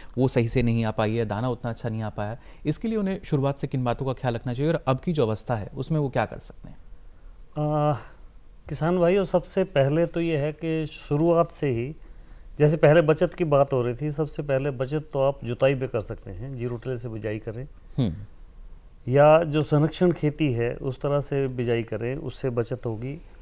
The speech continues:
Speaker 2: और खाद जो है, जो संतुलित मात्रा है, वही डालें, उससे कम मत डालें। जैसे किस-, देखा गया है, किसान ज़्यादातर पोटाश नहीं डालते, कई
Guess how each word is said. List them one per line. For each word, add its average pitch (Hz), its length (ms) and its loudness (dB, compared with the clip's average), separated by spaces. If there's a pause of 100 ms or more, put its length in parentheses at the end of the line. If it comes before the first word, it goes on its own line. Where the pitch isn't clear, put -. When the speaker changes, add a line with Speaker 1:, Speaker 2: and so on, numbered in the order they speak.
(380)
Speaker 2:
और 131 240 2 (120)
खाद 175 300 8
जो 180 240 2
है, 147 320 2
जो 147 120 -2
संतुलित 156 680 -2
मात्रा 131 400 2
है, 110 260 -2 (1200)
वही 135 260 6
डालें, 160 280 8
उससे 170 220 2
कम 160 140 4
मत 143 260 0
डालें। 117 360 0
जैसे 139 260 2
किस-, 139 260 -6
देखा 147 280 2
गया 156 220 2
है, 160 100 0
किसान 143 340 -2
ज़्यादातर 135 340 -2
पोटाश 135 360 -2
नहीं 98 160 -6
डालते, 90 320 -8
कई 135 480 -6